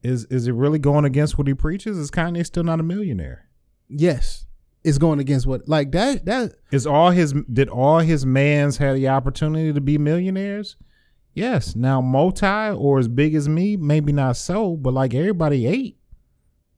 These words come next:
Speaker 1: Everybody ate.
Speaker 2: You ate for the time being, but you understand the value of your masters, 'cause if you didn't, you wouldn't have leveraged your friends' masters.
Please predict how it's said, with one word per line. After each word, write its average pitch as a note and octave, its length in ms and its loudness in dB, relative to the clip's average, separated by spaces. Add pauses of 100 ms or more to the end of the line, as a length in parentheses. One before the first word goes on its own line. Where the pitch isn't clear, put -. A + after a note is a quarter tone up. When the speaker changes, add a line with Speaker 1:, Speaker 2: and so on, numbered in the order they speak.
(100)
Speaker 1:
Everybody C3+ 460 -2
ate. C#2+ 200 -14 (1900)
Speaker 2:
You G#3 160 -8
ate F3 120 -4
for C#3+ 100 0
the B2 80 -2
time A#2+ 320 0
being, C3+ 500 -2 (480)
but D3+ 260 0
you B3 140 0
understand D#3+ 920 0 (220)
the C#3 160 0
value D#3 520 2
of C3+ 120 0
your C3+ 120 2
masters, C#3 640 0 (760)
'cause E3 160 4
if D3 160 2
you C#3 100 -2
didn't, E3 500 -2
you G3 80 -2
wouldn't F3+ 200 0
have D#3 260 2
leveraged D3+ 180 2
your D3+ 120 4
friends' A#3 400 0
masters. A#2+ 640 -6